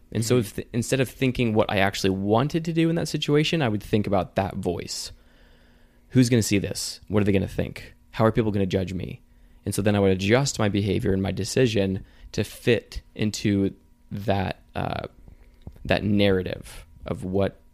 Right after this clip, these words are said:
Speaker 1: what did, what does the church want me to do? And so then I decided when I got divorced, I'm like,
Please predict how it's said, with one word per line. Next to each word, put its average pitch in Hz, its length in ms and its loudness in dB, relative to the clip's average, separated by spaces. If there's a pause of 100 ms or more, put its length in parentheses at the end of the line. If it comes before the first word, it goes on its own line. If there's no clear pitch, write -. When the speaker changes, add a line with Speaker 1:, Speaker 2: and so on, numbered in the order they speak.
(1800)
Speaker 1:
what 120 160 2
did, - 200 -4
what 113 180 0
does 107 220 -2
the 104 100 0
church - 400 -2
want 113 140 -2
me 95 60 0
to 80 100 -4
do? 82 320 -4 (1400)
And 104 460 4
so - 160 4
then 127 460 4 (540)
I 107 140 4
decided 101 500 2
when 98 160 2
I 98 60 2
got 95 160 0
divorced, 101 460 2
I'm 95 80 0
like, 92 140 0